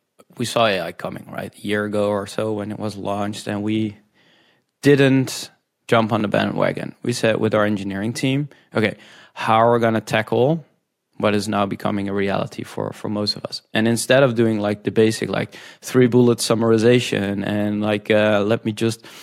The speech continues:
create fake personas or, like, some fake, like, uh, solution ideas for you, what a lot of tools are, are doing today. We said, "Okay, what is the real problem here?" And what we found in our data was that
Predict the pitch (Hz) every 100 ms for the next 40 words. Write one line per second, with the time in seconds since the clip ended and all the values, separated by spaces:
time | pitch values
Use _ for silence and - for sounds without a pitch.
0 | - - - - 120 117 - 131 110 -
1 | 120 - 123 120 113 110 107 107 107 107
2 | 110 113 - 110 - 117 117 117 110 110
3 | - 113 113 117 117 - 123 131 123 107
4 | 98 - - - - 104 107 101 101 -
5 | 101 _ 113 123 147 110 - 113 104 104
6 | - - 101 113 107 - - - - -
7 | - - - - _ - 139 131 107 -
8 | 110 139 160 123 107 113 120 120 - 110
9 | 104 - 101 101 98 107 120 143 226 -
10 | - 175 170 117 104 107 104 107 - 127
11 | 127 104 127 151 104 101 107 104 113 110
12 | 113 -